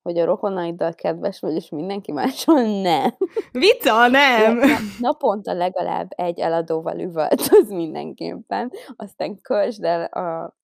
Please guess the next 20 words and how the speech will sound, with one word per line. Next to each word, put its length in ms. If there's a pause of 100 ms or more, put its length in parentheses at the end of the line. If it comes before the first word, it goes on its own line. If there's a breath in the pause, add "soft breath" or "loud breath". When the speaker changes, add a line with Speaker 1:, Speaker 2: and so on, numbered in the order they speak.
Speaker 1:
a 100
fizetésének 800
a 40
kétszáz 440
százalékát 640
egy 120
nap 200
alatt 580 (580 loud breath)
a 100
szeme 360
láttára. 800 (200)
Nem, 400
tényleg, 340
szóval 440 (340)
tudom, 360
hogy 120
amúgy 260
Magyarország 760
nem 140
a 240